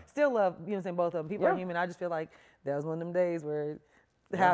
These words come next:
Speaker 1: how I had that moment where I got time today. He
Speaker 2: Yeah,
Speaker 1: just
Speaker 2: time
Speaker 1: had
Speaker 2: today.
Speaker 1: time, you
Speaker 2: Listen,
Speaker 1: know?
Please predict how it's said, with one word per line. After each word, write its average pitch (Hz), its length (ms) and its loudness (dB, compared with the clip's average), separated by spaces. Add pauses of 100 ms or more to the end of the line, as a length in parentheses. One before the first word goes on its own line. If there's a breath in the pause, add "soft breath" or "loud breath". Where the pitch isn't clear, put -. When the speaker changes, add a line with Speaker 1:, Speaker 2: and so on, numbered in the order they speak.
(120)
Speaker 1:
how 180 160 8
I 202 40 6
had 208 220 12
that 196 120 8
moment 202 380 0
where 180 200 2
I - 60 -2
got 185 240 2
time 214 220 2
today. 202 300 0
He 208 100 2
Speaker 2:
Yeah, 180 80 0
Speaker 1:
just 175 120 0
Speaker 2:
time - 140 6
Speaker 1:
had - 140 4
Speaker 2:
today. 370 200 6
Speaker 1:
time, 180 300 4
you 165 60 4
Speaker 2:
Listen, 135 240 4
Speaker 1:
know? 262 60 6